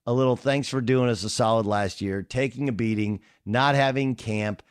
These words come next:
not having anything, running the football a ton will give you a little bit of extra money." But it's not, by anybody's estimation, starter money. Go and look. There isn't a single quarterback who's gonna be a starter this year, who's not on a rookie contract,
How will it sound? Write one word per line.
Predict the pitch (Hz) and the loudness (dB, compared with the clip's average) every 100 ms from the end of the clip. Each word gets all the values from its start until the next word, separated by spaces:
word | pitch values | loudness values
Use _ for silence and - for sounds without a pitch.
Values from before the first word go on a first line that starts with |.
| _ - | _ -4
not | 127 143 | 0 2
having | 143 143 135 120 | 2 2 0 0
anything, | 113 110 - 110 104 | 0 -2 -2 -2 -2
running | 104 143 151 | 0 0 0
the | 143 | -2
football | - 127 - 123 | -2 -4 0 0
a | 123 | 0
ton | - 101 98 101 - _ | 0 -2 0 -2 -6 _
will | - 101 | -8 -2
give | 107 127 | 0 2
you | 127 | 2
a | 120 | 2
little | 117 | 2
bit | 110 | 2
of | 107 | 0
extra | 101 - | -2 -2
money." | 98 90 90 | 0 0 -2
But | 82 117 | -2 -2
it's | 123 - | -2 -2
not, | 117 113 110 - - | -2 0 -2 -6 -10
by | 98 117 | -4 -2
anybody's | 143 143 113 104 95 92 | 0 0 0 0 0 -2
estimation, | 87 98 92 82 90 | -4 -4 -4 -4 -8
starter | - 80 73 71 | -8 -6 -6 -6
money. | 64 50 - _ _ _ _ _ _ _ _ 107 92 | -8 -10 -20 _ _ _ _ _ _ _ _ -14 -2
Go | 123 135 | 2 4
and | 170 | 6
look. | 139 120 - - _ _ | 4 4 -2 -20 _ _
There | 107 117 | -2 -2
isn't | 107 113 | -2 -4
a | 104 | -6
single | - 131 139 160 | -4 -2 0 -2
quarterback | - 143 117 98 95 98 | -2 -2 0 0 0 -2
who's | 98 80 | -8 -4
gonna | 110 120 | -4 0
be | 156 | -2
a | |
starter | 151 147 139 | 0 0 0
this | 131 131 - | -2 -6 -6
year, | 101 98 | -6 -6
who's | 85 92 85 | -10 -12 -8
not | 104 127 | -4 -2
on | |
a | 139 | 0
rookie | 131 127 139 147 | 2 2 0 -2
contract, | 139 120 98 101 90 87 | 0 0 0 0 -2 -4